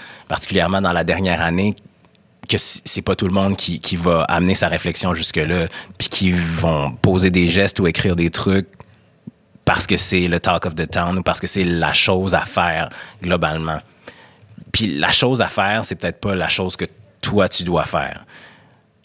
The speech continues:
Puis si tu te poses pas la question, c'est un problème. Puis ça se peut que tu fasses la chose juste parce que tu penses qu'il faut que tu la fasses puis que finalement, ça soit la bonne affaire à faire. Mais ça se peut aussi que tu la fasses puis que tu la fasses pour des mauvaises raisons puis que ça te revienne d'en face. Bref,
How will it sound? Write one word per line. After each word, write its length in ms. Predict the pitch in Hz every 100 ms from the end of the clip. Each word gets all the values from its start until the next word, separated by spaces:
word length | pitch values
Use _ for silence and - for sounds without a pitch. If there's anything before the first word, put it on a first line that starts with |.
| _ _ _
Puis 100 | -
si 140 | - 208
tu 120 | -
te 40 |
poses 200 | - 110
pas 160 | - 120
la 100 | 87
question, 560 | 98 92 - 98 101 104
c'est 140 | -
un 80 | 87
problème. 420 | 90 98 104 92
Puis 60 | 82
ça 120 | 92
se 60 | -
peut 120 | 139
que 120 | 110
tu 140 | 92
fasses 200 | - 98
la 120 | 104 92
chose 220 | 117 107
juste 140 | 104
parce 180 | - -
que 100 | 110
tu 160 | 95 -
penses 260 | 107 107
qu'il 100 | -
faut 80 | 110
que 60 | 98
tu 80 | 107
la 100 | 85
fasses 240 | - 113
puis 120 | 123
que 60 | -
finalement, 280 | 104 92 107
ça 80 | 95
soit 120 | 107
la 80 | 90
bonne 120 | 87
affaire 280 | 87 104 87
à 80 | -
faire. 260 | 110 104 - -
Mais 80 | 90
ça 80 | 90
se 60 |
peut 80 | 95
aussi 160 | 87 98
que 60 |
tu 80 | -
la 120 | 82
fasses 260 | - 98 92
puis 80 | -
que 40 |
tu 60 | 90
la 80 | 82
fasses 160 | 92
pour 140 | - 87
des 80 |
mauvaises 320 | 87 80 85 82
raisons 260 | 80 80
puis 60 | 95
que 60 | -
ça 80 |
te 80 | 82
revienne 240 | 73 85 80
d'en 180 | 73
face. 260 | - 92 -
Bref, 280 | 87 101